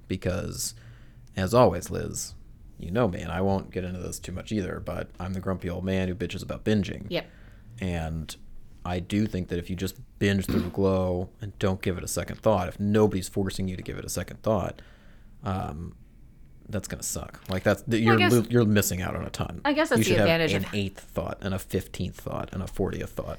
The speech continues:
Speaker 1: about Glow.
Speaker 2: Well, I guess that's where the advantage of, like, having that episode eight come, having that episode eight kind of curveball come in, 'cause it's like, you know, instead of watching not the same old thing over and over again, but, like, you know, having
Speaker 1: Yeah.
Speaker 2: something, having, having a change of pace,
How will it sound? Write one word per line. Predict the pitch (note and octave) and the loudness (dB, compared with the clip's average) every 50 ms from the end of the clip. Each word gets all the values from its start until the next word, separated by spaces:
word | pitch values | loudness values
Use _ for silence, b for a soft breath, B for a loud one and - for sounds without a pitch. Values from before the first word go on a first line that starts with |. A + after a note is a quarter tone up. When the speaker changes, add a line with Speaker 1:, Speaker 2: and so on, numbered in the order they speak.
| - - | -8 -6
Speaker 1:
about | G#2+ - D2+ - - | -6 -4 -4 -6 -8
Glow. | - - - - - - B B B B B B B B B B B B B | -10 -10 -10 -10 -12 -12 B B B B B B B B B B B B B
Speaker 2:
Well, | - A#3+ | 2 4
I | |
guess | A#3+ C#4+ - | 4 4 4
that's | - B3+ B3+ A#3 | 2 0 0 2
where | G#3+ G#3 | 2 4
the | F#3 F3+ E3+ | 4 4 2
advantage | D#3 D#3+ D#3+ D#3 D3+ D#3+ | 2 2 0 0 -2 -2
of, | D3 - - - - | -4 -6 -8 -8 -6
like, | C3+ - - | -6 -6 -4
having | - - D#3+ D#3+ D#3 E3 D#3 D#3 | 0 4 4 4 6 4 2 2
that | D3 C#3+ C3 | 0 -2 -2
episode | C#3 C3+ - D#3+ - - B2 B2+ | -4 -6 -4 -6 -6 -6 -4 -4
eight | C#3 C3 - | -4 -6 -6
come, | - - C#3+ A#2+ - - | -6 -6 -6 -6 -4 -4
having | - D3+ E3 F3 E3 D#3+ D#3 D3+ | -2 2 4 4 4 4 2 2
that | D3 D3+ - D#3+ | 0 2 2 0
episode | D#3 D#3+ D#3 E3+ D#3 D3 | 0 0 0 0 2 2
eight | D3 C3+ C3 | 2 0 0
kind | - D3+ C#3 | -2 -4 -4
of | C3 - | -4 -6
curveball | - - F3 D#3+ D#3 - - C#3+ C#3 C#3 - | -2 0 2 2 2 2 0 0 0 0 -2
come | - C#3+ C3 C#3+ | -4 -4 -2 0
in, | G3 F#3+ D3+ C#3 C#3 C#3 | 0 0 0 0 -2 -6
'cause | - E3 - | -8 -8 -8
it's | C3+ C3+ - - | -8 -10 -8 -6
like, | C#3+ C3+ C3 - - - | -6 -6 -6 -10 -10 -8
you | D#3 C#3+ | -6 -4
know, | C#3 C3+ C3+ C#3 D3+ - - | -4 -4 -6 -6 -10 -10 -8
instead | D#3 C#3+ - C#3 | -6 -6 -4 -4
of | C#3+ | -2
watching | D3 D3 C#3+ C#3 - D3 C3 C3+ C3 C3 C#3 - - - - | 0 2 2 2 2 -2 -4 -4 -4 -6 -6 -6 -6 -6 0
not | G3 F3 D3+ - - - B B B B B - | 2 2 2 2 -2 -10 B B B B B 4
the | F#3+ F3 | 4 6
same | F3 - - A#3+ A3+ A3+ A3 G3+ E3+ | 6 4 4 6 6 6 6 6 4
old | D3+ C#3+ C#3+ - | 2 0 -2 -2
thing | D3 C#3+ C#3+ | -4 -4 -2
over | C#3+ C#3+ C3+ C3+ | -4 -4 -2 -2
and | C3+ C#3 | -4 -4
over | C3+ C#3 C3+ | -4 -4 -6
again, | B2 - C3+ B2 C3+ E3+ | -6 -6 -6 -6 -4 -4
but, | F3 D3 - - | -2 -2 -2 -2
like, | C3+ C3 C3 - | -4 -4 -4 -4
you | D#3 | -6
know, | C#3 C3+ C3+ C3+ C#3+ - | -4 -4 -4 -6 -6 0
having | - D#3+ D3+ D3 D3 | 0 2 2 2 0
Speaker 1:
Yeah. | - | -2
Speaker 2:
something, | D3+ C#3+ - D3 C#3+ C3+ E3 | -4 -4 -6 -6 -6 -2 0
having, | F3 F3+ F#3 F3 | 2 2 4 6
having | F#3 G3 F3+ E3+ E3 E3 | 6 6 6 6 4 4
a | D#3+ | 2
change | D#3+ - A3 G3+ G3+ G3 F#3+ | 2 2 4 4 4 4 2
of | E3+ F3+ | 0 0
pace, | F#3 E3 D#3+ D#3 C#3+ - - - - | 0 0 0 0 0 -4 -6 -6 -6